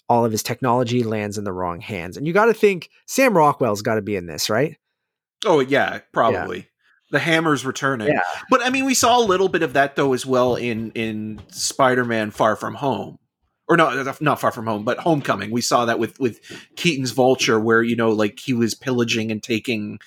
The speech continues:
Speaker 2: um, you know, e-, equipment, whether it be, you know, Stark Industry related or Alien, and how
Speaker 1: Or even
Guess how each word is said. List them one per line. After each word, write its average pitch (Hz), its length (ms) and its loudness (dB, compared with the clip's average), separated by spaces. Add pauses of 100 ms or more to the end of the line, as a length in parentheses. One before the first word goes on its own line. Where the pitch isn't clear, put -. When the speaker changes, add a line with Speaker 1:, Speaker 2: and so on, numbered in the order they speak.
(320)
Speaker 2:
um, 101 500 -4
you 120 120 -6
know, 104 160 0 (120)
e-, 107 140 -2
equipment, 131 580 0
whether 123 240 4
it 107 120 -2
be, 113 340 2
you 117 80 -4
know, 107 100 0
Stark 120 440 2
Industry 120 400 -2
related 113 480 2
or 110 180 2
Alien, 110 540 0
and 107 120 -2
how 110 280 2
Speaker 1:
Or 117 100 4
even 196 240 4